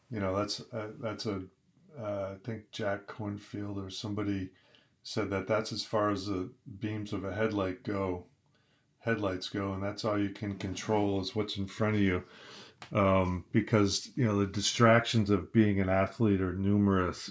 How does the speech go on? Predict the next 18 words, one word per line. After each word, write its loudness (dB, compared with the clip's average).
and -2
especially 4
as 0
a, -4
a -2
young 4
major 4
league 2
player, 2
uh, -4
and 0
that 2
really 4
takes 0
away 4
your 0
focus 0
of, -4